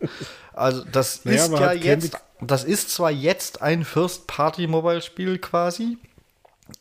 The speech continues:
Speaker 2: seit neuestem, aber im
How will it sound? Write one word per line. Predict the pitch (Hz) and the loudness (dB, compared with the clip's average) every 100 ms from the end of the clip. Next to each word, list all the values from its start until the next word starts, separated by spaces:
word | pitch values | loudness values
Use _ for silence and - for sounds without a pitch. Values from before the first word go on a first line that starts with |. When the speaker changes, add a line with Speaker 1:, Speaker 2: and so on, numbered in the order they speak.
| _ | _
Speaker 2:
seit | - 135 143 143 - 127 | -4 0 0 -2 -10 -4
neuestem, | 135 156 - 226 233 - - - - _ - | 0 0 0 -4 -6 -12 -12 -12 -16 _ -2
aber | 123 139 143 233 285 - _ _ _ _ _ _ - | 0 2 2 0 -2 -10 _ _ _ _ _ _ -2
im | 131 131 | 0 0